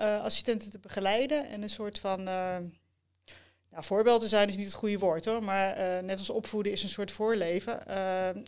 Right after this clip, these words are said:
aios kijken toch gewoon hoe jij het doet, of jij, eh, hoe jij met de patiënt communiceert, eh,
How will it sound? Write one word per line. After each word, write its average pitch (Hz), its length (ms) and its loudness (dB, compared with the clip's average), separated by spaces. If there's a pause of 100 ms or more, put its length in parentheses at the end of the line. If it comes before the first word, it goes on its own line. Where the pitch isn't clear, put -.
aios 202 280 -2
kijken 202 300 2
toch - 260 4
gewoon 190 260 2
hoe 202 140 0
jij 185 180 2
het 180 100 -2
doet, 254 280 2
of - 180 -8
jij, 185 400 2
eh, 180 280 2
hoe 190 200 -4
jij 208 160 6
met 190 140 -2
de 196 60 -8
patiënt 190 340 -4
communiceert, 190 840 -4
eh, 190 80 -10